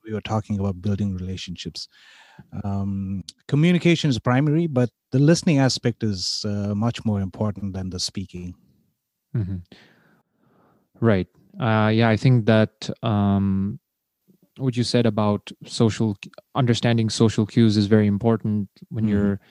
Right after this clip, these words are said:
Speaker 2: speaking about something and you s-, start seeing people, maybe their eyes wandering off, you know, they may be fidgeting around with something else, and you, you
Speaker 1: That's
Speaker 2: can
Speaker 1: right.
Speaker 2: kind of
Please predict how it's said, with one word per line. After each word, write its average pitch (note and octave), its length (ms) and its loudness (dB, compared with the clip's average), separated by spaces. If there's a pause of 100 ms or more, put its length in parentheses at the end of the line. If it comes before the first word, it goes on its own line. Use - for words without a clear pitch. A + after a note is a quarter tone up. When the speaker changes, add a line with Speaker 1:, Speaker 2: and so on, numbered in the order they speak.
(360)
Speaker 2:
speaking C#3 480 0
about A2+ 260 0
something A2 680 0
and G2 280 0
you G2+ 100 2
s-, F#2+ 140 -4 (240)
start G#2 320 0
seeing A2 300 0
people, G#2+ 400 0
maybe G2+ 540 0 (460)
their G#2 140 2
eyes G#2 260 4
wandering G#2 420 2
off, A#2+ 560 0
you A#2+ 60 -2
know, G#2 240 -4 (180)
they A2 220 -8
may G#2+ 240 -6
be G#2 260 -4
fidgeting G#2 720 -4 (120)
around G#2+ 260 -4
with G#2 120 -8
something G#2+ 340 -6
else, A#2+ 500 -6
and A2+ 240 -8
you, B2+ 80 -4
you A#2+ 220 -4
Speaker 1:
That's - 100 -16
Speaker 2:
can C3 120 -2
Speaker 1:
right. A#2 80 -8
Speaker 2:
kind D3 240 0
of A#2 200 2